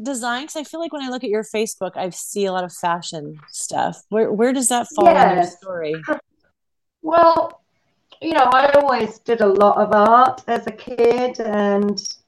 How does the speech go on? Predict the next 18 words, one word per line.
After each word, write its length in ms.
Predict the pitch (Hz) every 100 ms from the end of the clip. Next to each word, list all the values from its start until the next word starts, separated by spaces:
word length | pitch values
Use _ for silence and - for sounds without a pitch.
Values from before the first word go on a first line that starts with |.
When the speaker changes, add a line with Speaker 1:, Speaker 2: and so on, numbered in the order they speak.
| _
Speaker 2:
a 80 | 196
lot 340 | 214 214 214
of 220 | 208 190 185 _ _ _ _ -
design 800 | 208 214 202 190 196 202 208 180
and 380 | 160 156 156 - _ _
making 720 | 131 151 185 202 202 208 190 190
things. 720 | 208 190 190 196 196 196 -
You 140 | 208 180
know, 140 | 165
when 140 | 170
I 140 | 170 160
was 140 | 156
a 80 | 170
teenager, 640 | - 185 160 160 151 165
I 120 | 156 156
was 240 | 156 143
always 640 | 160 156 156 147 147 - _ _ _ _ _ _ -
made 220 | 165 165